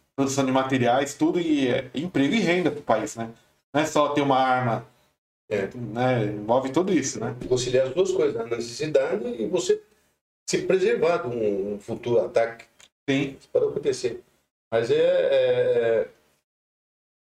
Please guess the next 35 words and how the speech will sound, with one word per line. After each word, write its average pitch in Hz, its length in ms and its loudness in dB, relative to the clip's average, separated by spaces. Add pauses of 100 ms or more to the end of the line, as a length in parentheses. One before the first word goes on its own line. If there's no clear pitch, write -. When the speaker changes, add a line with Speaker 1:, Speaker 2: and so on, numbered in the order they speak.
(160)
Speaker 2:
uma 123 120 2
outra 143 240 2
coisa 143 160 0
que 135 60 -4
ele 131 100 0
falou 127 220 2
lá 143 220 2
foi 139 320 2
o 117 340 0 (1160)
foi 127 120 0
criado 123 220 2
o 107 40 -6
Supremo - 360 -2
Tribunal 113 300 0
Federal, 127 480 2
né? 143 100 0 (580)
É 107 60 0
isso? 131 360 -2 (760)
É. 104 160 -2 (500)
Então, - 480 -2 (200)
eu 139 200 2
acho 147 160 -4
que - 100 -6
esse 165 360 0
tribunal, 147 760 2 (460)
esse 113 220 -6
tribunal 117 720 2
constitucional, 117 760 0 (680)
eu 123 180 4
acho 123 120 0
que 127 100 -2
já 143 100 4
deveria 147 400 0
ser 175 160 0
criado. 135 520 0